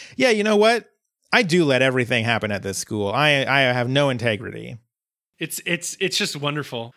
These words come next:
Speaker 2: So I believe that's everything on the A plot. Do we wanna go to the B plot of,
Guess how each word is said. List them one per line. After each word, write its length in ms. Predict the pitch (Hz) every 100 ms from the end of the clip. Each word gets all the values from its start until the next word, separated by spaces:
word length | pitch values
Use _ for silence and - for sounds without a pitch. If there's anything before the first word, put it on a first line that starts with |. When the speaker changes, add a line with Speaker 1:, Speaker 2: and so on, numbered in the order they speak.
| _
Speaker 2:
So 360 | - - 156 156
I 120 | 151
believe 460 | 135 165 196 311 240
that's 260 | 214 208
everything 520 | 208 214 214 - 196 180
on 120 | 170
the 140 | 151
A 140 | 143 165
plot. 460 | - 127 127 131
Do 80 | -
we 80 | 131
wanna 240 | 135 147 143
go 180 | 147
to 560 | 143 - 135 131 127 135 _ -
the 160 | 139
B 180 | 127 170
plot 400 | 165 165 156 165 156
of, 500 | 139 135 127 120